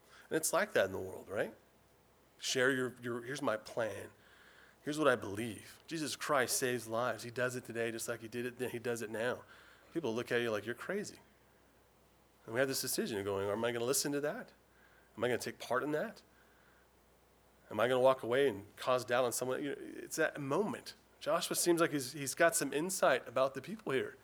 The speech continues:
He's witnessed what they've done, right, in the wilderness to some extent. They complain. We're not gonna complain.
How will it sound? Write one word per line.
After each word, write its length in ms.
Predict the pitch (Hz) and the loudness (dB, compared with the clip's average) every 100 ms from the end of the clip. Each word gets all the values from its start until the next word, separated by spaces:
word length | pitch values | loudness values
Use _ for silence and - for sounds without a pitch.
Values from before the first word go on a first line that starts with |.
| - - - - - - | -20 -20 -20 -20 -20 -8
He's 160 | 123 120 | -6 4
witnessed 320 | 180 170 - | 6 6 2
what 160 | 156 156 | 2 2
they've 180 | 139 | 2
done, 440 | 131 151 196 143 101 - - | 8 10 10 6 -2 -16 -6
right, 180 | 117 143 | 0 0
in 100 | - | 0
the 60 | 120 | -4
wilderness 480 | 117 117 98 - - _ _ _ - | -2 -4 -6 -12 -16 _ _ _ -8
to 60 | |
some 140 | - 107 | -4 -4
extent. 380 | - - 90 - - _ _ _ _ _ _ _ _ _ _ _ _ _ _ - | -4 -8 -10 -14 -20 _ _ _ _ _ _ _ _ _ _ _ _ _ _ -14
They 80 | 104 | -8
complain. 540 | 131 135 151 220 98 - - _ _ _ _ _ _ _ _ _ _ | -8 0 0 0 -6 -12 -20 _ _ _ _ _ _ _ _ _ _
We're 100 | 123 | -2
not 160 | 131 151 | -2 0
gonna 140 | 135 | 0
complain. 420 | 131 131 120 95 | 0 -2 -2 -2